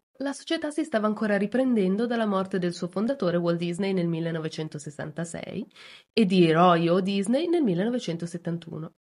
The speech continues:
Miller, che era genero del primo, lavorò come produttore sin dagli anni cinquanta,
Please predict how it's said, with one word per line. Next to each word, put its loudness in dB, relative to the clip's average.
Miller, 6
che -2
era 2
genero 2
del 0
primo, -4
lavorò 6
come 4
produttore 0
sin 0
dagli 2
anni -2
cinquanta, -4